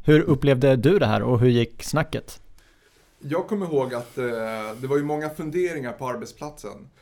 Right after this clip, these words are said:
Speaker 2: Framförallt när man blev inbjuden till de här utbildningarna vi precis har pratat om. Eh, liksom, vad,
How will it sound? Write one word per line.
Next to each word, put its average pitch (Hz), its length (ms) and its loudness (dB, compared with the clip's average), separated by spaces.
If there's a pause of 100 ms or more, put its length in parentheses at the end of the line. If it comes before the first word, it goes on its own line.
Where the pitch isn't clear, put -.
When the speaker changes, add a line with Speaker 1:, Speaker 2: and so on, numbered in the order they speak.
(240)
Speaker 2:
Framförallt 139 400 -6
när 139 60 -12
man 127 220 -8
blev 113 240 -12
inbjuden 135 560 -10
till 117 100 -16
de 113 100 -14
här 104 120 -12
utbildningarna 117 580 -12
vi 107 100 -12
precis 104 320 -16
har 110 80 -20
pratat 123 420 -10
om. - 100 -16 (1400)
Eh, 104 600 -10 (340)
liksom, 127 380 -10
vad, 120 360 -4